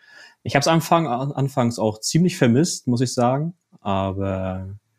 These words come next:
ja, ich hab dann doch gemerkt, dass,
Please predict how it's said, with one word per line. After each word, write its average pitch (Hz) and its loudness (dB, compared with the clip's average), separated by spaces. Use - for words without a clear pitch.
ja, 92 2
ich 117 -4
hab 131 0
dann 131 6
doch 131 2
gemerkt, 127 0
dass, 127 -4